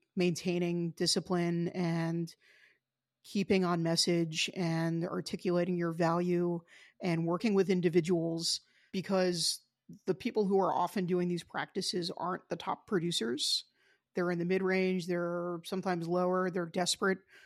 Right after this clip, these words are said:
for volume. It's not to suggest that this doesn't happen to producers who are maybe a little bit higher on, on the big board, um, but, but definitely it's something that I, let me give an example. I talked to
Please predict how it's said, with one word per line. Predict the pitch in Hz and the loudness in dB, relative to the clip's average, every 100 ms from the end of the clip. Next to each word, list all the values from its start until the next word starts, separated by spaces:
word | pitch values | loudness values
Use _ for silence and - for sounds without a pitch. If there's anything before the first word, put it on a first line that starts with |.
| _ - | _ -2
for | 196 | 0
volume. | 165 175 185 196 | 4 6 6 4
It's | 190 - | 2 0
not | 185 - - | -2 -2 -2
to | 185 | 0
suggest | 185 185 170 - | 2 2 0 -4
that | 165 | -4
this | 175 | -4
doesn't | - 190 202 | -2 0 2
happen | 180 180 196 180 | 2 0 2 0
to | 175 185 | 0 -4
producers | 170 180 180 170 180 165 | -2 -2 0 0 -2 2
who | 180 | 4
are | 180 185 180 - - - - | 4 4 2 -4 -20 -20 -2
maybe | 180 | 2
a | 175 | 4
little | 175 180 | 4 4
bit | 170 | 4
higher | 170 190 175 180 175 | 0 2 2 2 0
on, | 185 175 175 _ _ _ _ _ | -2 -4 -4 _ _ _ _ _
on | - 175 | 4 6
the | |
big | 170 196 | 8 8
board, | 160 175 175 175 175 208 | 6 4 4 2 0 0
um, | 180 175 175 - | 2 4 0 2
but, | 180 - | 0 4
but | 175 | 2
definitely | 196 185 196 185 180 175 170 - | 4 2 2 4 4 4 0 0
it's | 180 - - - - _ _ _ - | -2 0 0 0 -2 _ _ _ -4
something | - 185 190 | 0 2 2
that | 180 | 2
I, | 160 - - | 2 0 -4
let | 202 196 214 | -10 0 2
me | 214 | 6
give | 202 | 4
an | |
example. | 190 160 185 170 175 165 190 - | 4 2 0 2 2 2 -4 -6
I | 180 180 180 185 | 0 2 2 0
talked | - 190 - | -4 -4 -4
to | 202 180 175 170 | -2 0 2 0